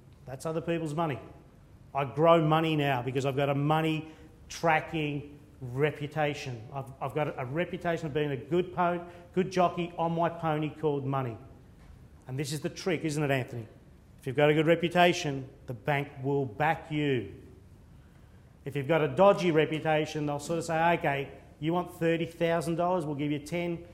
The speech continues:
you figure out the other twenty. Can't help you more." It's about reputation. These are the things that we focus on at Business Benchmark Group. We don't leave things to chance. We ensure that you learn the money making and the money keeping skills so O P M turns up for you.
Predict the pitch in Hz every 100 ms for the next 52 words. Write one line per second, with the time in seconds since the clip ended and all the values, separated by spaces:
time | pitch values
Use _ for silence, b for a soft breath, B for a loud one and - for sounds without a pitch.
0 | - 147 160 147 143 139 139 135 131 143
1 | 120 - 143 143 139 135 139 143 117 B
2 | B B 160 165 160 160 151 156 156 123
3 | 101 B B - 170 180 185 185 170 160
4 | 156 175 165 165 160 151 151 156 151 -
5 | - - 151 156 143 - 143 139 151 135
6 | - 131 117 - B B B - 147 165
7 | 170 170 175 - 139 170 165 160 151 147
8 | - 160 160 151 143 135 151 156 156 156
9 | B B 135 139 147 156 165 160 160 139
10 | 170 185 214 175 139 135 147 147 - 156
11 | 151 156 - - 196 170 160 - B B
12 | - - 170 170 165 160 151 147 156 147
13 | 147 139 - 135 139 110